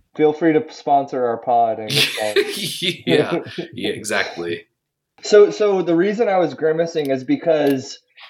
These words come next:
Speaker 1: like, these four items are, like, my core. Like, it, it, the only other thing, I mean, like, yes, I love, I love green bean. I love, I love some casseroles. I love, I love mashed potatoes. But, like,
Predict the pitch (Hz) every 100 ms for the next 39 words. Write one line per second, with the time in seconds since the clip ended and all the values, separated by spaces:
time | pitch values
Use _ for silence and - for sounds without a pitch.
0 | _ - 165 160 135 151 180 214 - -
1 | 170 175 135 135 139 165 180 175 - 143
2 | 139 135 123 123 135 135 120 - - 135
3 | 113 92 82 - - 127 117 104 - -
4 | _ _ _ _ _ 165 170 - - _
5 | 220 226 208 - 175 196 190 220 233 196
6 | 208 196 180 180 180 196 190 170 165 156
7 | 147 147 147 139 135 139 131 127 135 135
8 | 131 135 127 131 135 135 135 123 120 120
9 | - 127 131 131 127 143 131 131 135 127
10 | 127 123 120 117 123 131 127 127 123 120
11 | 127 120 123 120 - 139 131 127 110 -
12 | 120 117 107 101